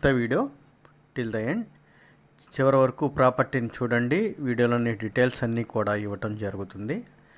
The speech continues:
అదేవిధంగా ప్రాపర్టీ నచ్చితే గనక లైక్ చేయండి, షేర్ చేయండి. We don't beg for like and shares అండి. మీకు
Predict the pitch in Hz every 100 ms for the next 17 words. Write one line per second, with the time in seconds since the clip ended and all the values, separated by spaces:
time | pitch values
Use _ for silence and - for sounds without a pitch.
0 | - - - - 123 143 156 139 135 147
1 | 175 - 120 123 147 139 - 131 104 110
2 | - - 139 135 127 123 131 107 107 104
3 | - 117 110 117 - 107 101 - 98 95
4 | 120 202 - _ - - - 117 107 127
5 | 147 147 - 120 117 127 - 139 123 113
6 | - _ 117 110 107 110 104 - 104 -
7 | 98 101 170 247 _ _ _ _ - 117